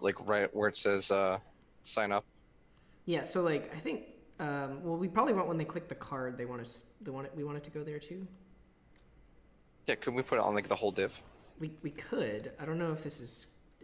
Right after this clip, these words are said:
Speaker 2: how kosher
Speaker 1: Uh,
Speaker 2: this is.
Speaker 1: yeah.
Speaker 2: But we could do something like this. So this href goes to sign up dot H T M L. Let's see what happens. We're gonna get, like, some weird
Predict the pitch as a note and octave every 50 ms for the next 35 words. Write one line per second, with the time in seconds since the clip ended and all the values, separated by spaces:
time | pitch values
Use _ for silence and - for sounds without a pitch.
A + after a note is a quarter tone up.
0 | - - C3 B2 - - D3 C#3 C#3 - G2+ - B2 A#2+ B2+ - - B2+ B2+ C#3+
1 | - - - - - - - G2+ G2 - - - - - - - - - - -
2 | - - - - - - - - C3+ D#3 F3+ F3+ F3+ F3 E3+ D3+ D3 C3 A#2+ A2+
3 | A2+ - B2+ A2 G#2 - - - - - - - - B2 C3 D#3 D#3 - - -
4 | D3 C#3 - - B2+ B2 A#2+ A#2 - - - - - - - - - - - -
5 | - - - - - - - _ - - - - - - - - C#3+ C3 B2+ -
6 | - - C#3+ C3+ C3 B2 A#2+ A#2+ A#2+ B2 - - - - - - C3+ C3+ C3+ C3+
7 | C3 C3 - C#3 C#3 - - C#3 B2+ C3 B2+ B2 - - - D3+ C3 B2 C3 D#3
8 | F#3+ - - - - - - - - - - - D#3 - F#3 E3 C#3+ C#3 A#2+ -
9 | - C#3 D3 - - - D#3 D3 C#3+ C#3+ C#3 C3 B2 A#2+ - C3+ B2+ B2 B2 B2+
10 | B2 A#2+ A#2+ D#3+